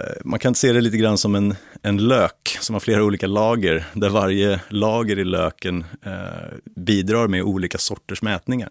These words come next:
Så ju längre ut man kommer från kollisionspunkten i mitten så finns det olika typer av detektorer. Alla de här detektorerna behöver ha, eh, strömförsörjning. Eh, vissa av dem behöver kylning.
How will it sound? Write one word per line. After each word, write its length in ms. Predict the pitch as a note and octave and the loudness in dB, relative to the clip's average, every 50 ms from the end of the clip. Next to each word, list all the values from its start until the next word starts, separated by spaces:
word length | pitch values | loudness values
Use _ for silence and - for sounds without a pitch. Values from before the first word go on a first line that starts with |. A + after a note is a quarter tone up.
| - - | -14 -10
Så 120 | - G2+ | -4 -2
ju 80 | G2+ G#2 | 0 2
längre 360 | G#2+ A2 A#2+ B2 B2 B2 A#2 | 2 4 4 4 6 6 6
ut 140 | G#2+ G2+ - | 4 2 2
man 120 | F#2 F#2+ | -2 -4
kommer 220 | F#2 - G2 F#2 F2+ | -4 -4 -6 -6 -6
från 160 | - G2 F#2+ | -6 -8 -8
kollisionspunkten 840 | - G2 F#2 F2 - G#2+ F#2+ F2+ - - - G2+ G2+ G2 - G#2+ G2 | -6 -6 -6 -4 -4 -4 -4 -4 -6 -6 -4 -4 -4 -4 -6 -6 -6
i 40 | F#2 | -6
mitten 500 | F2+ F2+ - _ _ - G#2+ G#2 A2+ - _ - - - - - - - - - - - - - _ - | -6 -6 -8 _ _ -10 -8 -8 -8 -10 _ -20 -20 -20 -20 -20 -20 -20 -20 -20 -20 -20 -20 -20 _ -6
så 460 | - - G#2 F#2+ F#2+ F2+ F2+ F2+ - - | -2 2 2 4 4 4 4 2 2 0
finns 200 | - - G2 - | 0 0 0 0
det 60 | - | 0
olika 460 | - A2+ G2 G2 F#2+ F#2+ G2 - G#2 | 0 2 2 4 4 2 2 2 0
typer 300 | G2 - A2 G2 - - F#2+ | 0 2 0 0 0 0 -2
av 80 | F#2+ | 0
detektorer. 680 | F2 F2+ - F2+ E2 - - G2 F#2+ G2 G#2+ A#2+ C3+ C#3 - _ _ _ - | 0 0 -2 -4 -4 -4 -2 -2 -2 0 0 0 0 -2 -6 _ _ _ 0
Alla 260 | - A#2 G#2+ G#2 A#2+ | 2 4 6 6 6
de 120 | B2+ B2 | 6 6
här 180 | A2+ A2+ A2 G#2+ | 6 4 4 4
detektorerna 640 | G2+ G2+ F#2 G#2 F#2+ - G#2 F#2+ F#2+ F#2+ F#2 F#2 F2+ - - - | 4 4 2 2 0 0 0 2 2 2 2 0 -2 -4 -10 -16
behöver 380 | - - - G2 F#2 F#2 F2 F#2+ | -10 -4 -2 0 0 0 0 0
ha, 300 | F2+ F#2 F#2 F2+ F2+ E2+ F2 E2+ - _ - - | 0 2 2 2 2 2 0 -2 -6 _ -16 -12
eh, 320 | F#2 F2 F2 E2+ E2+ - F#2 F2+ - - | -10 -10 -8 -8 -8 -8 -10 -10 -12 -10
strömförsörjning. 1080 | - - - A2 G#2 F#2 E2+ - - F2+ - G2+ G2 G2+ G#2+ A2 A#2 A#2 B2 B2 - - _ _ - - | -4 2 4 4 4 4 2 0 -2 0 2 2 4 4 4 4 2 2 0 -2 -4 -8 _ _ -20 -14
Eh, 240 | F2 F2 F2 E2+ E2+ | -14 -12 -12 -10 -4
vissa 280 | E2+ G2 G2+ - - G2+ | 0 0 2 2 2 0
av 80 | G2 | 0
dem 100 | G2 F#2+ | 2 2
behöver 220 | F#2 F#2+ F#2 F2+ F2+ | 2 2 2 0 0
kylning. 800 | - - - G#2+ G2+ G2 F#2 F2+ F2 F#2 G2 G#2+ A2+ A#2 B2 | 0 2 4 4 4 4 4 4 2 2 4 4 2 0 -2